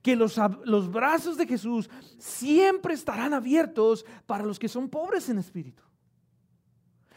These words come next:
Para todo aquel que venga a Dios clamando, "Señor, yo te necesito", los brazos de Jesús siempre estarán abiertos para recibirnos. Estas son verdaderamente nuevas noticias.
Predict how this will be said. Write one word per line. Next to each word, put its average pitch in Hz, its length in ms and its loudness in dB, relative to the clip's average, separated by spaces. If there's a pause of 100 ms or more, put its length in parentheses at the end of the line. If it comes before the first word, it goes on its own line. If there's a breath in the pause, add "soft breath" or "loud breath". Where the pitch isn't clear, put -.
(180 loud breath)
Para 269 320 2
todo 381 360 4
aquel 320 320 0
que 269 140 2
venga 359 380 2
a 339 40 4
Dios 247 300 -4
clamando, 262 500 0
"Señor, 262 500 -2
yo 302 240 -4
te 302 120 -4
necesito", 208 500 -6 (300 loud breath)
los 175 280 0
brazos 247 560 -6
de 180 120 -4
Jesús 208 500 -10
siempre 220 400 -8
estarán 190 400 -10
abiertos 202 440 -12
para 170 200 -14
recibirnos. - 760 -20 (1800 loud breath)
Estas 262 380 0
son 277 400 0
verdaderamente 254 920 -2
nuevas 240 540 -2
noticias. 214 800 -10